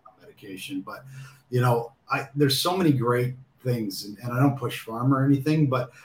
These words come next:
I'll see parents fighting over whether or not to medicate their child. And, you know, for whatever reason it is, and I, I've seen it with O C D,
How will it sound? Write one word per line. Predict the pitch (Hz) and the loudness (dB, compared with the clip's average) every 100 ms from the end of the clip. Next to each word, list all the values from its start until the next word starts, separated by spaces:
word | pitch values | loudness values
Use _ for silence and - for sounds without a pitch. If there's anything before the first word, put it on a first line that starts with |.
| _ - | _ -8
I'll | 143 | -6
see | - 202 190 | -4 -4 -6
parents | 131 127 139 135 - | -2 2 2 -2 -10
fighting | - 143 151 143 123 | -2 4 6 6 4
over | 110 110 | 0 -2
whether | 110 113 110 | -2 -2 -2
or | |
not | 110 110 | -4 -8
to | 104 | -14
medicate | 104 104 - 120 - | -12 -12 -10 -10 -10
their | 98 | -14
child. | - 92 95 131 156 143 _ _ _ _ _ | -14 -12 -6 -6 -6 -10 _ _ _ _ _
And, | 139 139 135 135 127 - | 2 4 6 4 0 -2
you | 143 131 | 2 4
know, | 117 110 - | 4 2 -6
for | - 127 120 | -6 -2 2
whatever | 131 139 120 | 6 6 4
reason | 120 113 120 120 113 | 0 0 -2 -2 -2
it | 104 | -2
is, | 113 104 104 | -2 -2 -6
and | 107 | -8
I, | 104 110 | -12 -14
I've | 101 | -4
seen | - 139 | 2 4
it | 113 | 2
with | 104 | 0
O | 117 | -2
C | 113 107 | -2 -6
D, | 104 117 104 | -4 -4 -6